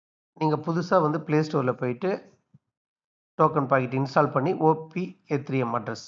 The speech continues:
ஆப்டிமிசம் அப்படின்னு சொல்லுவாங்க, அந்த எத்திரியமோட அட்ரஸை நீங்க எடுத்து எனக்கு அனுப்புனா மட்டும்தான் நான் உங்களுக்கு ஈத்தர் ஃபோர்ஸ்ல இருநூத்தி ஐம்பது ரூபா நானே முதலீடு செஞ்சு ஃபர்ஸ்ட் ஸ்லாட், ஃபர்ஸ்ட் லெவல் நான் ஆக்டிவேட் நானே செஞ்சு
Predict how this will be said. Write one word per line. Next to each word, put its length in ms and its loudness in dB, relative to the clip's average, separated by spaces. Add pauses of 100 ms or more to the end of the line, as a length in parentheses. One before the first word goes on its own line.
(140)
ஆப்டிமிசம் 600 0
அப்படின்னு 260 -4
சொல்லுவாங்க, 420 -4
அந்த 260 -2
எத்திரியமோட 540 -2
அட்ரஸை 420 -2
நீங்க 220 -4
எடுத்து 280 -4
எனக்கு 240 -2
அனுப்புனா 400 0
மட்டும்தான் 500 -2
நான் 200 6
உங்களுக்கு 640 -4 (340)
ஈத்தர் 320 2
ஃபோர்ஸ்ல 420 -2 (640)
இருநூத்தி 420 2
ஐம்பது 340 0
ரூபா 140 2
நானே 260 2
முதலீடு 480 -2
செஞ்சு 440 -8 (120)
ஃபர்ஸ்ட் 280 0
ஸ்லாட், 440 -6
ஃபர்ஸ்ட் 280 -4
லெவல் 240 2
நான் 240 2
ஆக்டிவேட் 280 -6
நானே 240 0
செஞ்சு 320 -8